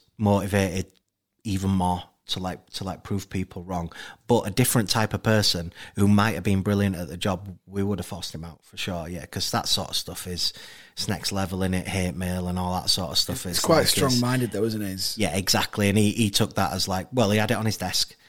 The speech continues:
Speaker 1: So that, that, that shows him
Speaker 2: Motivation.
Speaker 1: up of, like, "Right, I'm gonna,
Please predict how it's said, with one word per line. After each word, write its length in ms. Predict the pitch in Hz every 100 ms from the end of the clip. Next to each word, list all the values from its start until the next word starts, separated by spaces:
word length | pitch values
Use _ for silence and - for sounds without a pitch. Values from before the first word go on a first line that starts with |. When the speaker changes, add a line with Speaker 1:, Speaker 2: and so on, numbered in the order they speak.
| _ -
Speaker 1:
So 200 | - 98
that, 200 | 104 98
that, 220 | 92 -
that 220 | 120 123
shows 320 | 123 110 101
him 100 | 101
Speaker 2:
Motivation. 20 |
Speaker 1:
up 180 | 98 95
of, 140 | 98 95
like, 180 | 92 92
"Right, 260 | 98 98
I'm 180 | 92 98
gonna, 340 | 101 95 92